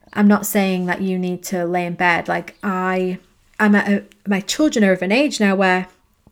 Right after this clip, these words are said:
I can do a bit more for myself in the mornings. But as I said, like, one kid still needs me to find socks for him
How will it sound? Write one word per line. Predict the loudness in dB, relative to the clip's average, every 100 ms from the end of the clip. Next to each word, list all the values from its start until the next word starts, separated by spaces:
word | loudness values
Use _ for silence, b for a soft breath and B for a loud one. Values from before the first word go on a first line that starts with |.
| _ _ 2
I | 6 6
can | 4 -2 0 0 0 -2 -8 b b b b b b _ _ -20 -12 -8
do | -2 0 2
a |
bit | 2 0
more | -2 -4
for | -4
myself | -6 -2 -2 -2
in | -6
the |
mornings. | -6 -6 -8 -10 -10 -14 -16 B B B -2
But | -2 -2 -8 -2
as | 0
I | 0
said, | -2 -2 0
like, | -4 -6 -12 -4
one | 0 0 0
kid | -2 -6
still | -6 -6 -4
needs | -4 -6
me | -8
to | -8
find | -8 -8
socks | -4 -4 -4 -8 -10
for | -6
him | -6 -6